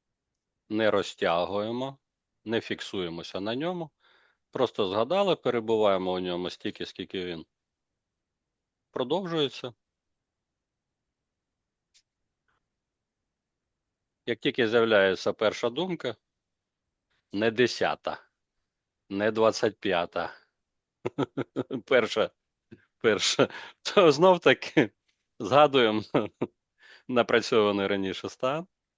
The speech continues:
і знов повертаємося у відкритість. Повертаємо собі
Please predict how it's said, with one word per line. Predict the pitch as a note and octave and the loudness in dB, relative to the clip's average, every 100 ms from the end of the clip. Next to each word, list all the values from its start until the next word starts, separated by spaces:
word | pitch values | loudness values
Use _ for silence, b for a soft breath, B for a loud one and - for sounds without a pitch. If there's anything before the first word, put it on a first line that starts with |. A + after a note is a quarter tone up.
| _ _ | _ _
і | - F3+ | -8 -2
знов | E3 G3 | 0 0
повертаємося | - A2+ G2+ B2 C3 A#2+ G2 - F2+ _ _ _ _ _ _ _ _ _ _ _ | 4 2 2 0 0 0 -4 -8 -14 _ _ _ _ _ _ _ _ _ _ _
у | C#3+ D3 | -6 -4
відкритість. | A#2 - F2+ E2 - - _ _ _ _ _ _ _ _ _ _ _ _ _ _ _ _ _ _ _ _ _ _ _ _ _ _ | -6 -6 -8 -8 -14 -16 _ _ _ _ _ _ _ _ _ _ _ _ _ _ _ _ _ _ _ _ _ _ _ _ _ _
Повертаємо | - A2+ - G#2+ F#2 F2 | -6 -6 0 0 2 -2
собі | - F#2 E2+ D#2+ | -6 -12 -12 -16